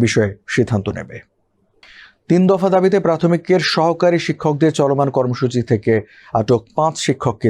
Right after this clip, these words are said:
ছেড়ে দেওয়া হয়েছে। নয় নভেম্বর রবিবার দুপুরে প্রায় একুশ ঘন্টা পর তাদের ছেড়ে দেয় শাহবাগ থানা পুলিশ। পরে তারা আন্দোলনে অংশ নেন। দশম গ্রেড সহ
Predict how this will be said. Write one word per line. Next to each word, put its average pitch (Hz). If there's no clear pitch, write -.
ছেড়ে 127
দেওয়া 98
হয়েছে। 104
নয় 123
নভেম্বর 117
রবিবার 123
দুপুরে 131
প্রায় 123
একুশ 202
ঘন্টা 127
পর 143
তাদের 113
ছেড়ে 135
দেয় 107
শাহবাগ 117
থানা 107
পুলিশ। -
পরে 117
তারা 113
আন্দোলনে 120
অংশ 120
নেন। 85
দশম 165
গ্রেড 156
সহ 156